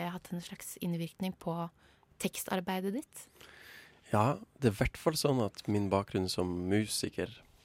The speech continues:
Speaker 2: eh, har påvirket teaterarbeidet mitt.
Speaker 1: Mm.
Speaker 2: Og jeg tror også mye motsatt.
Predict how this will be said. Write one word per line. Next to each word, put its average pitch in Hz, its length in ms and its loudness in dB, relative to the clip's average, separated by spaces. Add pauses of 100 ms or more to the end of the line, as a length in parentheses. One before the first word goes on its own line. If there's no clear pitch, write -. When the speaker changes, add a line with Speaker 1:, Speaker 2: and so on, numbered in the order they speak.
(160)
Speaker 2:
eh, - 280 -6
har 92 140 0
påvirket 95 520 2
teaterarbeidet 120 720 2
mitt. - 240 -10 (220)
Speaker 1:
Mm. 247 260 6 (260)
Speaker 2:
Og 101 200 8
jeg 113 120 2
tror 131 260 0 (100)
også - 400 0
mye 92 220 2
motsatt. - 560 -2